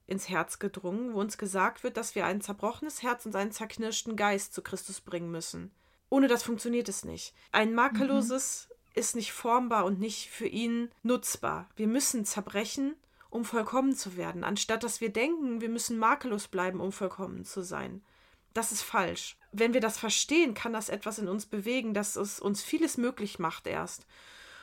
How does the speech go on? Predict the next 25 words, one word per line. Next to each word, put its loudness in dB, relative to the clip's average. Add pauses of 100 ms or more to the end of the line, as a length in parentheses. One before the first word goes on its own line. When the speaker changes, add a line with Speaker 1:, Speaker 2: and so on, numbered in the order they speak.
(120)
Speaker 1:
Und 0 (340)
wenn 2
wir 6 (300)
ihm 0
dieses 2
zerbrochene 0
Herz 0
und 0
diesen -2
zerknirschten -2
Geist -2
darbringen, 2 (440)
dann 0
kann 2
er 4
durch 0
die -8
Gnade 2
seines -2
Sühnopfers -2
uns -2
wieder 0
vollständig 0
zusammenfügen. -6
Er 2